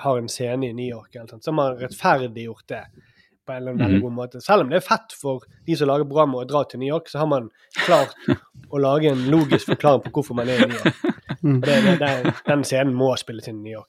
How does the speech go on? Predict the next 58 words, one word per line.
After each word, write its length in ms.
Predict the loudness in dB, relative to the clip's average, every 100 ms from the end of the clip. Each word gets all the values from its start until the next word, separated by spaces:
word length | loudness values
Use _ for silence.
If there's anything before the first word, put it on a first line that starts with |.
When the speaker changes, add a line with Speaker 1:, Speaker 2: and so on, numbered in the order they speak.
| -12
Speaker 1:
Det 140 | -8
er 60 | -2
bare 300 | 4 4 2
han 160 | -2 -2
Speaker 2:
For 140 | 2
Emil 220 | 4 4 4
Gukild 320 | 2 2 2
er 80 | 0
litt 100 | 2
sånn, 440 | 2 4 2 -2 -8 -2
jeg 80 | 2
er 80 | 4
jo 80 |
på 140 | 2 -2
en 20 |
måte 220 | -2 0
litt 100 | -2
kjendis 460 | 0 2 6 4 4
også, 160 | 0 2
da, 140 | 0
mm, 680 | -2 -6 -6 -6 -6 -4 0
ikke 160 | 0
sant? 300 | 0 -2 -6 _ _ -8
Det, 240 | -2 2 2 2 0 -2 -2 0
så 80 | 0
da 140 | 2 0
kan 100 | 2
jeg 140 | 4
være 160 | 4 4
med 160 | 0 0
programleder, 400 | 0 2 0 0
kanskje? 260 | -4 -6 -10 -12 -10 -2
Speaker 1:
I, 80 | 0
Speaker 2:
Kjendis 220 | 2 0
med. 180 | -6 -12 _
Speaker 1:
det 140 | 0 2
er 60 | 2
nettopp 420 | 0 -6 -8 0
det. 200 | 2 2 -2 -20 -14
Eh, 380 | -4 0 2 6
Speaker 2:
Mm. 180 | 6 6
Speaker 3:
Mm. 260 | 4 2 -2 _ _ _
Speaker 1:
Og 80 | 4
det 80 |
er 140 | 4 4 -2
enda 240 | 2 2
rarere 540 | 4 6 6 4 0 -2
når 80 | 0
man, 240 | -2 -2 -8 -6
<laughs> 180 | -6
for 120 | -4 -6
vi 80 | -4
så 160 | -4
f-, 140 | -6 -10 -12
først, 320 | -4 -4 -6 -2
ferdig 240 | 0 0 -2
første 260 | -4 -4
sesong, 320 | -4 0 -2